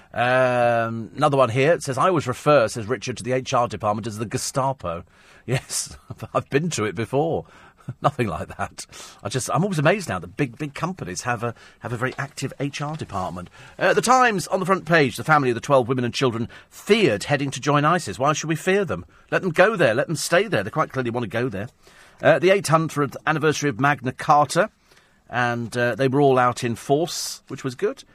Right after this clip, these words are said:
Queen joined by the U S Attorney General and seven hundred and fifty American lawyers. Good Lord. Greece in a state of emergency. Uh, the judge who said the runaway mum manipulated the press, that's why she's not to be trusted. The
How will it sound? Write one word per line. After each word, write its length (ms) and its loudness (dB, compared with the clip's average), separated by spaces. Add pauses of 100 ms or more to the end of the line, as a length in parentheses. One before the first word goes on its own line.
(120)
Queen 320 -4
joined 320 -2
by 160 -2
the 120 -10
U 100 -6
S 120 -8
Attorney 300 -4
General 400 -2 (360)
and 380 0
seven 260 2
hundred 220 2
and 100 -4
fifty 300 0
American 460 2
lawyers. 560 0
Good 160 -12
Lord. 220 -8 (420)
Greece 400 2
in 100 -2
a 40 -2
state 300 0
of 60 0
emergency. 720 0 (440)
Uh, 120 4
the 100 -2
judge 320 2
who 80 -2
said 260 -2
the 220 0
runaway 420 2
mum 400 2 (240)
manipulated 800 0
the 140 -12
press, 480 -2
that's 180 -12
why 120 -4
she's 200 -8
not 320 -2 (140)
to 60 -10
be 100 -8
trusted. 440 -6 (280)
The 100 2